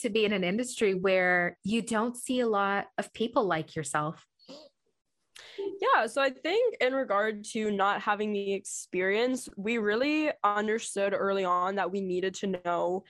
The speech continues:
Speaker 2: exactly what we were working with. So we made a huge, huge, huge effort to really steep ourselves in the industry. And that's really what the first year was all about.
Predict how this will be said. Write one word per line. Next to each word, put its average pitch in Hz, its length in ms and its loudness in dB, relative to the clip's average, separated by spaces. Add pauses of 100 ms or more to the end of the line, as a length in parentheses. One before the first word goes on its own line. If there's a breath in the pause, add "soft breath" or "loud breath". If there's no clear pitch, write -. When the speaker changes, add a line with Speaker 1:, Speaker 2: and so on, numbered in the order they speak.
(200 soft breath)
Speaker 2:
exactly 202 500 2
what 196 180 2
we 196 80 0
were 190 120 0
working 220 400 -2
with. 262 260 2
So 220 120 0
we 220 120 0
made 220 160 2
a 208 40 0
huge, 269 640 -2
huge, 214 220 -4
huge 208 260 -2
effort 196 500 -2 (140)
to 190 420 0 (240 loud breath)
really 302 240 2
steep 214 360 -4
ourselves 214 440 0
in 202 80 -2
the 175 220 -2
industry. 202 360 -2
And 214 100 0
that's 202 180 -2
really 254 120 4
what 254 100 0
the 247 140 0
first 196 340 -4
year 202 100 2
was 196 120 0
all 180 240 0
about. 180 460 0